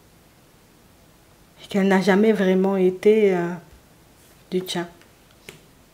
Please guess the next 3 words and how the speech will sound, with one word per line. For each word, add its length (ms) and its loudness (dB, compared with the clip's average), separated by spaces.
Alors, 220 -14
je 140 -6
me, 140 2